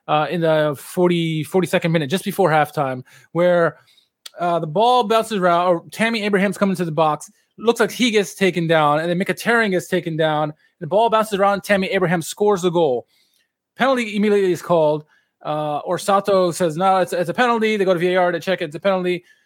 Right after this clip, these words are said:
Originally, people thought was maybe Abraham was the one who was fouled. Uh, it was a great tackle by Danilo, in my, in my opinion.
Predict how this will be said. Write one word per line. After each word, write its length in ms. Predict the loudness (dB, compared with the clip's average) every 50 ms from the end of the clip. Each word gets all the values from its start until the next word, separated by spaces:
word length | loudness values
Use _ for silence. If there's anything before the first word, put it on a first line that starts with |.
| _ _ _ _ _ _ _ -4
Originally, 520 | -4 -2 2 2 2 2 2 2 2 2
people 240 | 2 0 0 0 0
thought 260 | 0 2 2 2 2
was 120 | 2 0 0
maybe 280 | 0 0 0 0 -2 0
Abraham 360 | 0 0 0 0 0 0 -2
was 100 | -2 -2
the 40 | -2
one 100 | -2 -2
who 100 | -2 -2
was 140 | -2 -4 -4
fouled. 560 | -2 0 2 4 4 4 4 2 0 -2 -6 _ _ _ _ _ _ _ _ -14
Uh, 80 | -14 -8 -2
it 60 | 0 0
was 80 | 0
a 60 | 0
great 260 | 0 0 0 0 0 2
tackle 320 | 2 2 2 2 2 2
by 100 | 2 2
Danilo, 440 | 2 2 2 2 2 4 4 2 2
in 80 | 0 0
my, 120 | -2 -4 -4 -6 -6
in 100 | -6 -4
my 120 | -4 -4
opinion. 480 | -4 -2 -2 0 0 2 0 0 -2 -4